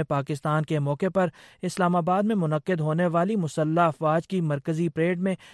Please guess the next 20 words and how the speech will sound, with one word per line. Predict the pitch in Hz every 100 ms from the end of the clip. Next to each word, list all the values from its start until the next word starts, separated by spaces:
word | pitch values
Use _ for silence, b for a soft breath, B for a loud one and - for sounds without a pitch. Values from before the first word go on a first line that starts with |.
| B
چین | - 165 175
کے | 175
فوجی | 156 165 165 196 196 B B
اور | 180
ترکی | 175 180 185 - 214
کا | - 202
ملٹری | 175 160 165 175 190
بینڈ | 151 151 175
بھی | 170
شرکت | 180 175 147 147
کرے | - 151 151
گا۔ | 156 - B B
اس | 180 160
بات | 156 170 -
کا | 170
انکشاف | 156 156 - 175 -
پاکستانی | 151 139 156 160 170
فوج | 170 156 151 156
کے | 165
ترجمان | 147 147 143 151 180